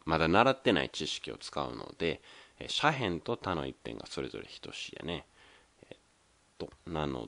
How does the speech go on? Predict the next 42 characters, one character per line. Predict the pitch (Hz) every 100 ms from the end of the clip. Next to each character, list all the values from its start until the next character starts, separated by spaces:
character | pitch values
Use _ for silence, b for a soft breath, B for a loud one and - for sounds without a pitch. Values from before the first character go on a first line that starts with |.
| -
で、 | 90 - _
こ | -
っ |
ち | - -
ま | 50
た | -
書 | - -
こ | -
う | -
か。 | - _ _ _ _ _ _ _ _ _ _ _ _ _ _ _ _ - -
直 | 82
角 | - 69
三 | - 78 82
角 | 101 -
形 | 127 139
が | 160 -
あ | -
り | - 50
ま | 50
す | - -
よ | 50 -
と、 | - -
二 | - -
つ。 | - - - - - _ b b b b -
ま | 101
あ、 |
見 | 87 87
た | 101
感 | 95 98 95 90
じ | 95 76
合 | - 82 82
同 | 82 82
じ | -
ゃ | 65
な | 55
い | 50
か | -
な | 50 50 -
と。 | - - b b b _
そ | - 120
し | -
て、 | 160 160